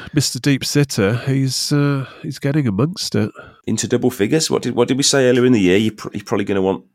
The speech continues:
Speaker 2: to need three players to get into double figures to achieve something this year. Watkins is there. Luiz is already there now.
Speaker 1: Yeah, I'm, I'm, I,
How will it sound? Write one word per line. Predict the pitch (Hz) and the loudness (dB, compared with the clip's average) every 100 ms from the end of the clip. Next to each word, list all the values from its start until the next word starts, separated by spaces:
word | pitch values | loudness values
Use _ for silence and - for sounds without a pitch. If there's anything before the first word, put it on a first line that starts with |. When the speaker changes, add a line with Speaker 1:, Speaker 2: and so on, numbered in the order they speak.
| _ | _
Speaker 2:
to | - | -4
need | 95 104 95 92 - - | 0 4 4 2 -2 -6
three | 120 117 | 0 0
players | - 104 101 | 2 0 0
to | - | -2
get | 104 69 | -2 0
into | - | 0
double | 95 87 87 | -2 0 0
figures | 90 90 90 - | 0 0 0 0
to | 95 87 - | 0 -2 -4
achieve | - 92 90 | -2 0 0
something | 90 80 | -2 -2
this | 87 101 | -4 -2
year. | 92 | -2
Watkins | 101 - 95 90 | -2 -4 -8 -8
is | 87 | -2
there. | 95 95 92 _ - | 0 0 -2 _ -2
Luiz | 95 95 | 0 2
is | 92 | 2
already | 90 85 87 | 0 0 0
there | 90 90 | 0 2
now. | 90 95 95 | 0 -4 -6
Speaker 1:
Yeah, | 92 92 | -4 -2
I'm, | 104 | -2
I'm, | 120 110 113 | -4 -4 -4
I, | 120 117 | -2 -2